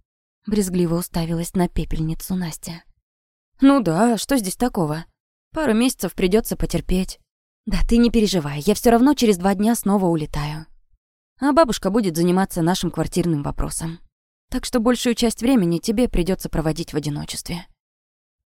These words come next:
"Я не хочу оставаться одна. Почему мы не можем пожить здесь, пока не найдётся покупатель?" запротестовала Настя, чувствуя, что снова готова забиться в истерике.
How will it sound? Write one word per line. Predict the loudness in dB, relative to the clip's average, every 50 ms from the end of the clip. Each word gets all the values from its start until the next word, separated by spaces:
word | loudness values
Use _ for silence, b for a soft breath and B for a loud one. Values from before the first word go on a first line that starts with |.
| _ _ _ _ _
"Я | 0 4 4 6 6
не | 6 4 4
хочу | 2 2 0 2 2 2 2
оставаться | 2 2 2 2 2 2 2 0 0 0 0 2
одна. | 4 4 4 4 4 2 0 -4 _ _ _ _ _ _ _
Почему | -10 -4 0 2 2 4
мы | 4 6
не | 6 6
можем | 6 6 6 4 4 4
пожить | 4 4 4 2 2 2
здесь, | 2 4 4 4 4 2 0
пока | -2 -2 0 2 2
не | 4 4
найдётся | 4 2 2 2 0 0 0 -2 -4
покупатель?" | -4 -2 -2 -2 2 2 2 2 2 -2 -2 -4 -4 -8 _ _ _ _ _ _ _ _ _ _ -6
запротестовала | -4 -4 -4 -4 -4 -4 -6 -6 -2 -2 0 0 0 0 -2 -2
Настя, | -2 -2 -2 -4 -6 -10 -12 -14
чувствуя, | -12 -10 -10 -10 -10 -8 -8 -8 -8 -6
что | -6 -8 -6 -8 -8
снова | -6 -4 -4 -2 -2 -2 -4 -6
готова | -6 -6 -4 -4 -4 -4 -2
забиться | -2 -2 -2 -2 -4 -8 -8 -8 -8 -6
в | -6
истерике. | -6 -8 -8 -8 -8 -8 -8 -10 -12 -14 -16 -16